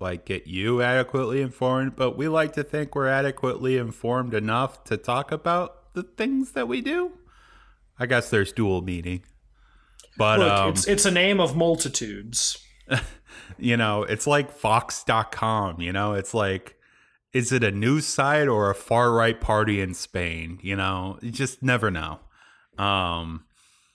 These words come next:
Speaker 1: but we are only human. We don't know everything. We don't come from the ivory tower. You know, that wasn't a place on our block,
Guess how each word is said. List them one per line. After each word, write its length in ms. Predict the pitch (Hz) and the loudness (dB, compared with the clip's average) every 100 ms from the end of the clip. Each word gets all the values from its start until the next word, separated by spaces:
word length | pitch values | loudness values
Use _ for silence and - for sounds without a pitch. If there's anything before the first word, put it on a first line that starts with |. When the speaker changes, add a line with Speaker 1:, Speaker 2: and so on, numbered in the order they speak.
| _ - | _ -18
Speaker 1:
but 680 | 107 107 113 107 107 - - _ _ _ _ _ | -2 2 4 4 0 -8 -20 _ _ _ _ _
we 220 | 185 117 139 | 0 4 6
are 280 | 135 131 | 8 8
only 240 | 127 123 113 | 6 4 4
human. 560 | 113 107 104 104 107 - _ _ _ | 2 2 2 0 -4 -10 _ _ _
We 120 | 101 110 | 0 2
don't 280 | 113 117 | 2 2
know 220 | 107 107 98 | 2 4 4
everything. 760 | 95 98 95 92 87 87 87 - _ _ _ _ 110 | 4 0 -2 -2 -2 -4 -10 -14 _ _ _ _ 0
We 120 | 113 | 4
don't 280 | 143 160 - | 6 4 2
come 320 | 139 127 120 | 2 4 2
from 300 | - 113 107 | 2 2 4
the 120 | 101 | 4
ivory 340 | 98 95 92 | 2 2 0
tower. 560 | 92 98 92 92 92 90 | -2 -2 0 2 0 -2
You 200 | - 110 | -2 -2
know, 160 | 95 104 | 0 2
that 220 | 120 131 | 2 2
wasn't 320 | 117 110 110 | 0 0 -4
a 40 | 90 | -4
place 400 | - 98 92 104 | -2 0 0 -2
on 120 | 92 | -2
our 180 | 85 85 | -2 -4
block, 540 | 87 82 87 - | -4 -2 -2 -4